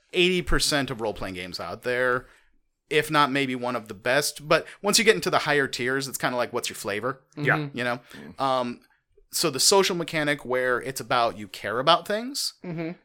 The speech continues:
Speaker 1: it's about figuring out what people care about and then leveraging that against them.
Speaker 2: Mm-hmm.
Speaker 1: Or making them care about something new.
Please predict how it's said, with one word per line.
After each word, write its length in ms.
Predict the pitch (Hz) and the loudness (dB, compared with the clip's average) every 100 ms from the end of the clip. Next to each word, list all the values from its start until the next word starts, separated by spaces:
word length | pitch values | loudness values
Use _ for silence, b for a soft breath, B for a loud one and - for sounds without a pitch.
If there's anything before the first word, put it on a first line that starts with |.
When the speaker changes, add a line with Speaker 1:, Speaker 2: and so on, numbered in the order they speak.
| _ | _
Speaker 1:
it's 160 | 120 - | -8 -4
about 260 | 120 101 | -4 -2
figuring 340 | - 156 165 147 | -4 -4 -2 0
out 180 | 131 113 | -2 0
what 200 | 147 - | -4 -2
people 180 | 226 220 | -6 -4
care 220 | - 247 | 0 2
about 280 | 160 131 127 | 4 2 2
and 180 | 135 127 | -2 -4
then 140 | 127 120 | -4 -4
leveraging 600 | 117 120 127 113 110 107 | -4 -4 -4 -6 -8 -4
that 140 | 107 95 | -4 -4
against 320 | 85 76 - | -6 -8 -10
them. 160 | - _ _ - | -12 _ _ -4
Speaker 2:
Mm-hmm. 220 | 151 123 - - | -2 -4 -10 2
Speaker 1:
Or 500 | 220 214 139 127 - - | 6 6 6 2 -8 -2
making 320 | 151 156 151 | -2 0 -2
them 140 | 143 | -2
care 220 | 139 151 | 0 -2
about 240 | 135 127 120 | 2 0 0
something 380 | 131 104 101 95 | -4 -6 -10 -10
new. 220 | 78 | -12